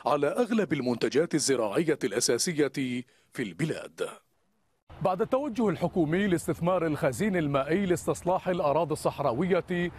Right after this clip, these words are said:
حذرت وزارة الموارد المائية العراقية الفلاحين من الاستغلال الجائر للمياه الجوفية،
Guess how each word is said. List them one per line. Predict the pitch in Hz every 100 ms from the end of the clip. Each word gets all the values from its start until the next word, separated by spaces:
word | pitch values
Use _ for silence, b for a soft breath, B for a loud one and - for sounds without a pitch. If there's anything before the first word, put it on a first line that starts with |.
| B B
حذرت | 233 220 190 151 127
وزارة | 147 139 180 190 - 160
الموارد | 131 127 156 185 147
المائية | 139 131 135 180 160
العراقية | 143 123 147 - 202 190 185
الفلاحين | 147 160 160 147 226 220 117 - B B
من | 311 240
الاستغلال | 135 117 - 151 139 202 151
الجائر | 123 117 214 202 190 196 190 B B
للمياه | 214 165 147 175 151
الجوفية، | 117 131 117 220 135